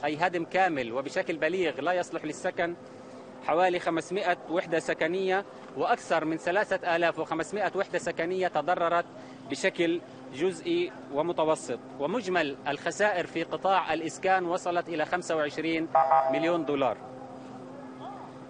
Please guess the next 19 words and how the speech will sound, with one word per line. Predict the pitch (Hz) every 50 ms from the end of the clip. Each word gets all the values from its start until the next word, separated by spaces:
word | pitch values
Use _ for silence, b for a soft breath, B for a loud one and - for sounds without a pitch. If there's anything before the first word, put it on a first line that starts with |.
| - - - - - - - - - - - - - -
كما | 180 - 208 208
تم | - - 240 247 233 220 - - - - - - - - - - - - - -
قصف | 190 214 - - 175 151 - - - - - - - - - - - - - -
وهدم | 147 160 175 202 214 180 170 131 110 - - - - - -
ستين | - - 156 - - 202 214 214 202
مقر | 190 185 - - 196 202
حكومي، | - - 180 - - 202 185 147 131 120 117
بلغت | 120 170 220 208 165 160 156 139 - - 160
إجمالي | 151 131 156 170 190 208 208 190 190 170
الخسائر | 165 151 - 175 165 - 185 185 180 143 135 120 - - - - - B B B B B B B - - - -
للمقرات | 127 151 160 165 160 - 175 165 185 202 196 180
الحكومية | 170 165 - 160 131 165 175 185 180 175 143 151
التي | 151 165 175 165 170
جرى | 147 160 180 185
قصفها | 175 147 180 180 - - - - 143 127
وهدمها | 123 127 139 147 143 135 131 175 196 185 175 175 170 185 190 190 190 - - - - - - - - -
عشرة | - 135 180 190 - 180 175 175
مليون | 170 165 156 165 180 185 180 156
دولار. | 160 160 156 151 131 -